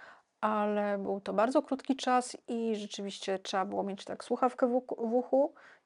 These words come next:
i, no i robić to, co, co ostatnio zostało zrobione przez redaktora Sroczyńskiego w, w rozmowie z, e,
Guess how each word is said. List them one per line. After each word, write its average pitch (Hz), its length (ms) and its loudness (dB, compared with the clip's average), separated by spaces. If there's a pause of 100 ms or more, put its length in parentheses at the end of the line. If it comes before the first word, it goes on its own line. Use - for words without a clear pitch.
(160)
i, 254 300 0 (880)
no 320 80 6
i 392 80 8
robić 339 260 4
to, 254 120 2
co, 214 440 4 (240)
co - 160 0
ostatnio 208 340 2
zostało 202 540 2 (400)
zrobione 202 560 -2 (540)
przez - 640 -6 (440)
redaktora 196 540 2 (220)
Sroczyńskiego 202 760 0
w, 190 400 -2
w 196 40 -2
rozmowie 196 580 0
z, - 340 -8
e, 208 320 -2